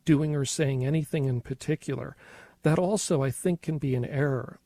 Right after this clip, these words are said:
And what God gives us, and Jesus gave us in the Our Father, you know, he said, "When you pray, pray this way." He gave us particular words,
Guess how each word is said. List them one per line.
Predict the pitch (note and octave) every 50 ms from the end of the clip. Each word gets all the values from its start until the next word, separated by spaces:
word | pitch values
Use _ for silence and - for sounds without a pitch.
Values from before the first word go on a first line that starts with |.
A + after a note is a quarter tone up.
| -
And | - D3 D3+ C3
what | E3 F3 - -
God | - G3 F#3+ F3+ C#3+ -
gives | - E3 F#3 F#3 D3+ -
us, | B2 A#2 B2 - -
and | D3 B2+ B2+
Jesus | - D#3 G3 F#3 F3 E3+ - -
gave | - D3 C3+ C3 B2
us | C3 A#2+ - -
in | C3+ B2
the | C3 B2
Our | B2 A#2+ A#2+
Father, | - - E3+ F3+ G3 E3+ C3 A#2+ - - - _ - - _ _ - - - _
you | - D#3 C#3
know, | C#3 C3+ C3 B2+ - - - - - -
he | - - - E3+
said, | D3 - - D#3+ C#3+
"When | C3+ C#3+ C#3+ D3
you | D3+ C#3+
pray, | - - D#3+ E3+ D3+ D3
pray | B2 - - C#3+ C3 B2+
this | B2+ C3+ B2+ B2 - -
way." | D#3 C3 B2+ C3+ C#3+ - - B2
He | - E3 D#3+
gave | B2+ - D3 D3+ E3 F3
us | E3 - -
particular | - - C#3 - - - D#3+ - - D#3+ C#3 B2+ A#2+
words, | A#2+ C#3 F#3 G3 D3+ C#2 - - - - -